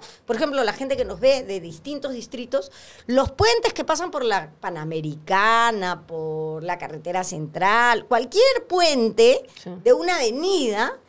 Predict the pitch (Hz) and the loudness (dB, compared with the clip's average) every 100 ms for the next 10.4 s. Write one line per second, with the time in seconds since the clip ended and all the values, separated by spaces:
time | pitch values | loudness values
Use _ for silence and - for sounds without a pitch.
0 | _ _ _ - 311 381 370 - - - | _ _ _ 0 2 2 0 -4 -14 -18
1 | _ _ _ _ _ 247 269 247 - 247 | _ _ _ _ _ -4 -2 -2 -4 -6
2 | 226 233 202 214 277 311 339 269 - 208 | -4 -6 -6 -2 2 2 0 -8 -8 -8
3 | 165 160 262 269 330 320 185 - 214 302 | -8 -8 -2 0 2 2 0 -2 -4 -4
4 | 240 202 226 226 247 247 208 220 233 208 | -2 0 -2 0 -2 0 -4 -4 -6 -8
5 | 185 165 175 202 254 311 403 214 160 170 | -10 -8 -8 -6 -2 2 2 2 -2 -4
6 | 175 170 - 240 294 247 - 370 403 359 | -6 -8 -14 -6 -4 -4 -6 -6 -4 -4
7 | 370 359 269 202 202 349 523 233 - - | -4 -4 -4 -4 -2 4 4 4 -4 -14
8 | 190 180 175 165 277 392 415 415 539 - | -12 -10 -10 -8 0 2 4 4 2 0
9 | 185 139 _ _ _ - - 466 - 285 | -10 -10 _ _ _ -10 0 0 0 -6
10 | - 523 453 | 0 2 2